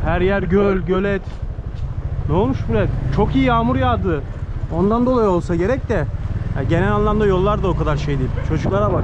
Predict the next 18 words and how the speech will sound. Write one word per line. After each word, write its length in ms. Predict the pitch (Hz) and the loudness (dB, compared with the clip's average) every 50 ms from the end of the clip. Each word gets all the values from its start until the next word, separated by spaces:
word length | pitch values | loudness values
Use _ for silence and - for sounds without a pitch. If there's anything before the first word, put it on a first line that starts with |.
| - | 0
Çıplak 280 | - - - 220 214 - | 2 2 2 2 2 2
çıplak 280 | - - 214 208 190 | 0 0 0 0 0
geziyorlar. 400 | - 185 175 160 180 175 156 131 120 - - - - - - - - - - - - 151 156 160 - 156 - 170 | 2 2 2 2 2 2 0 0 0 -2 -2 -2 -2 -2 -2 0 0 0 0 0 0 0 0 0 0 0 0 2
Oh, 200 | 175 185 196 190 170 - - - - - - - - | 2 2 0 0 0 0 0 0 -2 -2 -2 -2 -2
hayat 240 | 160 170 180 202 202 | -2 0 0 0 0
size 220 | - - - 208 | 0 2 2 2
güzel 280 | 214 202 175 180 165 160 | 2 2 2 2 2 2
valla. 340 | 156 147 143 139 139 131 127 - - - - - - - - - - - - - - - - - - - - - - - - - | 2 2 2 2 2 2 2 2 0 0 0 0 0 0 -2 0 0 0 0 -2 -2 -2 -2 0 0 0 0 0 0 0 0 0
Biz 140 | - - - | 0 2 2
de 40 | 190 | 2
öyle 180 | 196 196 190 | 2 2 2
Mami'yi 360 | 190 185 190 190 190 190 196 | 2 2 2 2 2 2 2
takip 400 | - - 190 190 185 180 196 185 | 2 0 0 0 0 0 0 0
ediyoruz. 420 | 185 170 143 151 165 190 - - - - - - - - - - - - - - - - - - - - - - - - - - - - | 0 0 0 0 0 0 0 -2 -2 -2 -2 -2 0 0 0 0 0 0 0 0 0 0 0 0 0 0 0 0 0 0 0 0 0 0
Mami 220 | 160 175 185 196 | 0 0 2 2
nereye? 320 | 202 202 196 190 190 202 185 | 2 2 2 2 2 2 0
Biz 120 | 180 170 | 2 2
oraya. 340 | 190 202 190 180 156 147 139 | 2 2 2 2 2 2 0